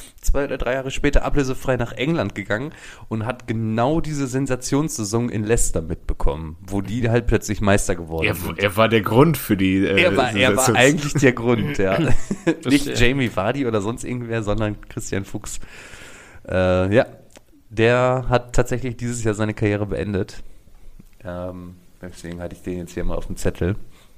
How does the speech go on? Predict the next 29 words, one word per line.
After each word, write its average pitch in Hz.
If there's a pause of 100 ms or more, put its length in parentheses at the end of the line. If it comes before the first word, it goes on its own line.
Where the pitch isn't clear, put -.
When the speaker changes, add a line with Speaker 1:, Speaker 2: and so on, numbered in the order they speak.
(380)
Speaker 3:
Geil, 120 (120)
Shoutout. 123 (640)
Speaker 1:
Ja, 123 (320)
und 120
aktuell 127
ist 123
er 113 (460)
tätig 170
als -
Co-Trainer 131
beim 120
F -
C 113
Charlotte. - (380)
Also 90
hat 85
sich -
der 87
Wechsel 92
dann 87
auch 78
nochmal 101
ausge-, 92 (120)
ausgezahlt, 95 (140)
läuft 92
bei 92
ihm. 90 (1800)
Ja. 113
Speaker 2:
Ja, -